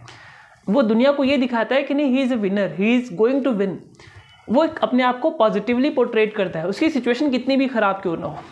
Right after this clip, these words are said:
वो hero mask use करता है। और जो struggler friend है वो एक,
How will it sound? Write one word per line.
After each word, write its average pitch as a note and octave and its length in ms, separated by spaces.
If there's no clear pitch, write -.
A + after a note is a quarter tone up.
वो D4 120
hero G#3+ 280
mask G3 360
use F#3 180
करता D3 280
है। - 200
और A3 120
जो C4+ 140
struggler B3 500
friend G#3+ 320
है B3 180
वो D4 520
एक, C4 280